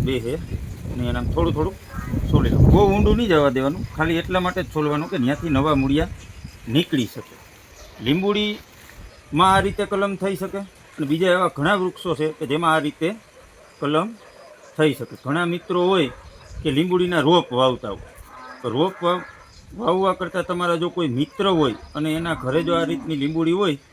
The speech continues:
તો તમે લીંબુડીની કલમ સરળતાથી કરી શકો. આ કલમ કરવી હોય તો ચોમાસાનું વાતાવરણ આને બેસ્ટ રહે. ચોમાસા સિવાય શિયાળામાં પણ થઈ શકે કે વધારે ગરમ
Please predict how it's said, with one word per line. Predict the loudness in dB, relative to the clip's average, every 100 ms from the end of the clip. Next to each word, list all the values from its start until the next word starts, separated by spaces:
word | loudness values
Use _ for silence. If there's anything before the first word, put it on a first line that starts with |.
| -20 -20 -20 -20 -20 -8
તો | -4 -2
તમે | -2 0
લીંબુડીની | 0 0 -2 -4 -2
કલમ | 0 -2 -2
સરળતાથી | 0 2 2 0 0
કરી | -4 -6
શકો. | -10 -18 -18 -8
આ | 0 0 0 -4 -4
કલમ | 0 0 2
કરવી | 0 2 2
હોય | 0 -6 -20 -20 -20 -20 -20 -20 -6
તો | -4 -2 0
ચોમાસાનું | 2 4 2 2 0 2
વાતાવરણ | 0 2 2 2 2
આને | -2 2
બેસ્ટ | 2 2 -2 -6
રહે. | -4 -6 -14 -8 -6 -4 -6 -4 -4 -4 0
ચોમાસા | 4 4 4 4 4
સિવાય | 4 6 4 2 -2 -2 -4 -4 -4 -2 0
શિયાળામાં | 4 8 8 8 6 2
પણ | 0 0
થઈ | -2
શકે | -4 -8 -10 -8 0
કે | 0
વધારે | 4 4 4 4 0 -10 -2 2
ગરમ | 4 4